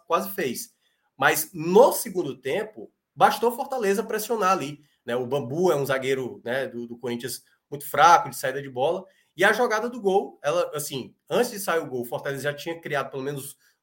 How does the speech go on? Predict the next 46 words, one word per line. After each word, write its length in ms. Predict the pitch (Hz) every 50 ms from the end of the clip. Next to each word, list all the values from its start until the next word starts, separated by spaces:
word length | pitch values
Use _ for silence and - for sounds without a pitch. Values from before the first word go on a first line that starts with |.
| _
duas, 320 | 127 127 175 233 262 254 -
três 260 | - 175 175 170 147
boas 240 | 139 147 147 139 -
chances, 540 | - - 131 160 185 - - - - - _ _ _ _ _ _ -
né? 220 | 117 123 139 156
Assim, 440 | 143 120 120 - - - 131 123 120
o 120 | 131 147 135
Robson 420 | - 139 165 196 190 - - 165
começou 280 | - 160 151 147 170 165
a 40 |
se 100 | 160 -
destacar, 440 | 147 - - - 135 120 - - 143
ele 120 | 151 147 147
fez 220 | - 170 165 170
uma 100 | 175 151
jogada 320 | 127 147 139 139 139 143
na 80 | 143 139
esquerda, 540 | 127 - - - 131 139 143 139 139 139 - _ _ _ _ _
em 100 | - 120
que 100 | - 151
ele 100 | 151 147
passa 280 | 147 151 165 165 - -
pela 140 | 180 160 151
marcação, 460 | 151 143 - 139 123 - 151 147 147
toca 220 | 175 165 165 175
no 80 | 165 156
Romarinho, 420 | 143 151 139 131 123 123 139 147
o 20 | 135
Romarinho 460 | 143 143 135 131 131 143 143 143 - - _ _ _ _
acaba 280 | - 113 - 143 139 139
finalizando 400 | 143 147 143 135 120 143 143 143
pra 140 | 139 127 117
fora, 340 | - - 131 143 147 151
depois 360 | 147 147 147 - 160 165 170 180
o 40 | 156
Robson 460 | 135 147 147 147 - - 127 - - _ _ _ _ _ -
tenta 220 | 170 196 196 202
chutar 240 | 196 190 170 170 165
uma 100 | 165 160
bola 180 | 151 151 156
de 120 | 143 139 135
fora 260 | - - 147 143 139
da 140 | 131 120 117
área, 280 | 123 147 151 151 143
tal 280 | - 160 185 202 190 -
qual 420 | 143 143 156 165 160 165 - -